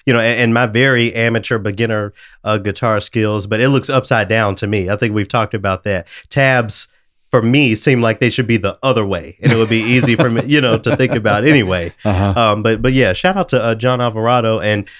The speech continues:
Speaker 1: again, to the, uh, to the subgenre of classical guitar. We have the Rodrigo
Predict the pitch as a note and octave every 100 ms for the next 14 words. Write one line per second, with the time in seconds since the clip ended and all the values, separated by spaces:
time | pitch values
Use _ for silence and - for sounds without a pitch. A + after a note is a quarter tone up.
0 | - D3 C#3+ F#2 - _ _ - B2 A2+
1 | A2 G#2 G#2+ G#2+ G2+ F#2+ - - - A#2+
2 | A2 - - E3+ C#3+ A#2 A#2+ A#2 A2 G#2
3 | - F#2 - A2+ G#2 - G2 F2+ F#2+ -
4 | F#2+ F2 G#2+ G#2+ C#3 C3+ A2 G#2+ G#2+ G2
5 | A2 A#2 G#2+ G#2 G2+